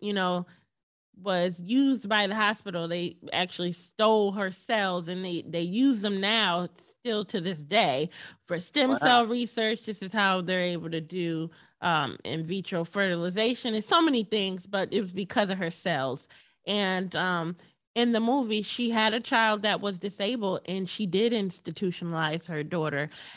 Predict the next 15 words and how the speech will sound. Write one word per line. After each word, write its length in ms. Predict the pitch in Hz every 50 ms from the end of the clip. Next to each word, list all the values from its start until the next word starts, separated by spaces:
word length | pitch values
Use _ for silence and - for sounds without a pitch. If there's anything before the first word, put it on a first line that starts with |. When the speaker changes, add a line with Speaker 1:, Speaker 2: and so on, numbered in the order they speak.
| -
Speaker 1:
and 240 | - 180 196 196 175
she 220 | - - - 240 240
ended 180 | 220 202 190
up 120 | 196 185 180
getting 240 | 202 185 151 175
cancer 400 | - - 226 208 214 220 - 226
and 160 | 202 175 170 175
passing 420 | 214 202 190 196 190 - 196 190
away, 400 | 180 180 190 208 233 226 202 196
and 160 | 185 180 185 - - - - -
no 100 | 208 220
one 220 | 220 214 202 196
ever 200 | 196 185 196 202
came 280 | - 220 202 202 202 180
back 300 | 202 190 185 185 -